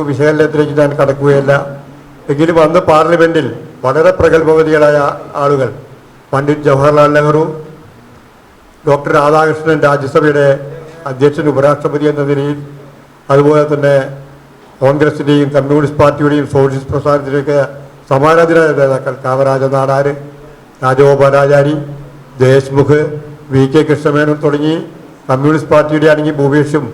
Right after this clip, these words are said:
കിരൺ മുഖർജിയും അതുപോലെ തന്നെ മറ്റ് പ്രഗത്ഭവതികളായ രേണു ചക്രവർത്തി ഉൾപ്പെടെയുള്ള ഒട്ടേറെ നേതാക്കൾ പാർലമെന്റിൽ,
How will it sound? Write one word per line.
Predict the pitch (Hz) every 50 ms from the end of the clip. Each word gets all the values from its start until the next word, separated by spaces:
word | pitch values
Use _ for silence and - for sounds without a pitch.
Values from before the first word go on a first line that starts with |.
| - - - - - - - -
കിരൺ | - 139 135 147 151 156 151
മുഖർജിയും | 151 151 151 156 151 147 147 147 147 147 131 123 123
അതുപോലെ | 131 139 139 143 147 151 147 143
തന്നെ | 139 143 143 143 139 135 139 - - - - - - - - -
മറ്റ് | 139 135 135 - -
പ്രഗത്ഭവതികളായ | 131 135 135 147 147 147 165 170 170 165 170 165 165 156 147 139 143
രേണു | 147 151 156 143 165
ചക്രവർത്തി | 151 156 160 151 151 147 - 151 143
ഉൾപ്പെടെയുള്ള | 147 147 - 165 170 175 170 156 151 127 110 - - - - - - - - - - - 135
ഒട്ടേറെ | 123 - 175 180 190 202 202 190 156 - - - - - - - - - - 151
നേതാക്കൾ | 139 143 147 151 147 143 147 151 139 120 113 - -
പാർലമെന്റിൽ, | 127 123 135 135 139 139 139 143 139 143 139 135